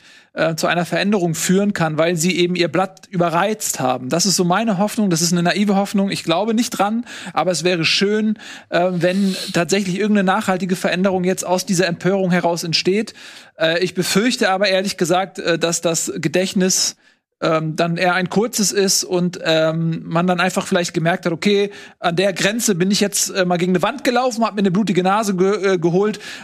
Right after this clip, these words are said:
äh, aber an anderer Stelle, äh, wird, wird die, äh, Ausdehnung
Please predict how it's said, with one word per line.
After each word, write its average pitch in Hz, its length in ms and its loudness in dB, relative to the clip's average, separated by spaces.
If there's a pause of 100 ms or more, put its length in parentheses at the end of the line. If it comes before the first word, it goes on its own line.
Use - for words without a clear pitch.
äh, 185 80 2
aber 185 400 2
an 175 60 -4
anderer 185 260 0
Stelle, 180 420 2
äh, 165 500 0
wird, 185 400 -2
wird 175 200 0
die, 160 260 2
äh, 156 400 0
Ausdehnung 180 680 0